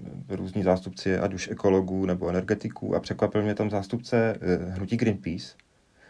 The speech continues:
který řekl, e, že, že si, e, on sám,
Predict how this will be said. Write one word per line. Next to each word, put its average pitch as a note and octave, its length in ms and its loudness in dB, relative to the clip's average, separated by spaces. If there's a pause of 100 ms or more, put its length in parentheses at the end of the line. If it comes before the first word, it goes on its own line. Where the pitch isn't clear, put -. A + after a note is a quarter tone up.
(800)
který F#2+ 240 4
řekl, G#2 540 6
e, F#2 640 2
že, F#2 340 -2 (720)
že G#2 80 -2
si, G2+ 300 4 (120)
e, G#2+ 60 -6 (680)
on G2+ 160 2
sám, G2 520 6